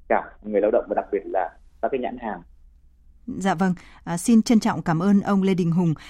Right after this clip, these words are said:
Speaker 2: đã tham gia chương trình hôm nay của chúng tôi ạ.
Speaker 1: Vâng, xin, ờ,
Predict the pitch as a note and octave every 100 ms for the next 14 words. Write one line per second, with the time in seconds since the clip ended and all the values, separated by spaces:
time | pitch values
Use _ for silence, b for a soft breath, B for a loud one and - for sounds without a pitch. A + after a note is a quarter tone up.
0 | B - E3+ E3 G3 A3+ G#3+ G#3+ G3 G#3
1 | G3 F#3 E3 F#3+ G3 E3+ C#3+ D#3 G#3 F3+
2 | - - - - - - - - - -
3 | - - - - - - - C3 C3+ D#3